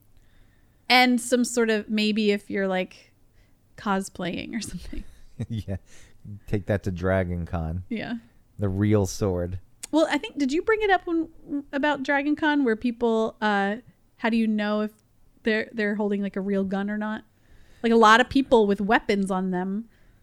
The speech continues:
Speaker 1: that are, you know, cross your fingers, are fake. But I
Speaker 2: There's
Speaker 1: guess they don't, <laughs> you know.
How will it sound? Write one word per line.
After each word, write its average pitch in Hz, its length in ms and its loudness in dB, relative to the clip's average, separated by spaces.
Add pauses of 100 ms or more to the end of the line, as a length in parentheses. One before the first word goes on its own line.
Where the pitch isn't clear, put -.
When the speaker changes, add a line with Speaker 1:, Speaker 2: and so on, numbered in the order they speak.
Speaker 1:
that 214 160 2
are, 208 320 2 (200)
you 254 100 2
know, 214 180 -2 (440)
cross 226 260 -2
your 202 80 -2
fingers, 262 360 -2
are 196 80 -2
fake. - 380 -4 (1000)
But 233 100 4
I 233 60 8
Speaker 2:
There's 226 80 4
Speaker 1:
guess 262 180 6
they 285 100 6
don't, - 160 2 (140)
<laughs> - 0 - (120)
you 269 100 -4
know. 240 160 -2